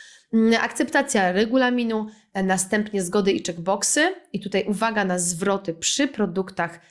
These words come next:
elektronicznych, gdzie te zwroty możemy skutecznie wykluczyć,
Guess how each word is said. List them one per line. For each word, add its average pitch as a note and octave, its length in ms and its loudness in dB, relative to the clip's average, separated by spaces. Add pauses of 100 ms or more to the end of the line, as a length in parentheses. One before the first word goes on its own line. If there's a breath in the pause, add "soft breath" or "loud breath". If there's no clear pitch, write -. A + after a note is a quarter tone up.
(160 soft breath)
elektronicznych, G#3+ 1080 0 (380 soft breath)
gdzie G3+ 240 0
te G3 120 0
zwroty G3 440 -2
możemy F3+ 380 -2
skutecznie G3+ 680 -2
wykluczyć, G#3+ 880 0